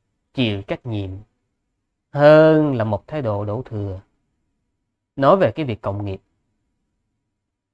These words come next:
ờ, có một cái gia đình đó, người mẹ làm nghề bán hoa, mà cái bán hoa ở đây đó không phải là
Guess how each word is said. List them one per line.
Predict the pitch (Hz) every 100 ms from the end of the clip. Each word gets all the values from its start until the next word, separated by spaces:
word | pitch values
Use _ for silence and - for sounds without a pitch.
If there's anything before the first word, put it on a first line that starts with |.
| _ _ _ _
ờ, | 120 107 101 101
có | -
một | 170 117 -
cái | 135 127
gia | 143
đình | 131 104 98
đó, | 139 _ _ _ _ _ _ _ _ _ _ -
người | 123 110
mẹ | 110 101 101 104 110
làm | 113 104
nghề | 104
bán | 107 135
hoa, | 151 147 147 147 127 - _ _ _ _ _ _ _ _ _
mà | 113
cái | 151
bán | 160 180
hoa | 160 143 139
ở |
đây | 165 156 143
đó | 156
không | - 151
phải | 127 113
là | 120 -